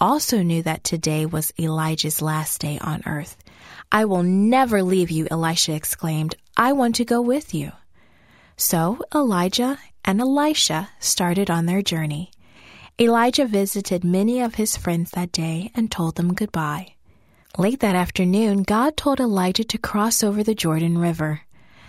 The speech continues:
The river was deep and there was no bridge.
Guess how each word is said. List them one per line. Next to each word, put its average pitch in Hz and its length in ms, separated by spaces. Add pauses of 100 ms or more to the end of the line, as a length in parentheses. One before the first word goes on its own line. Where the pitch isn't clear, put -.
(140)
The 170 120
river 190 280
was 160 260
deep 185 320
and 160 160
there 165 120
was 190 320
no 160 160
bridge. 165 560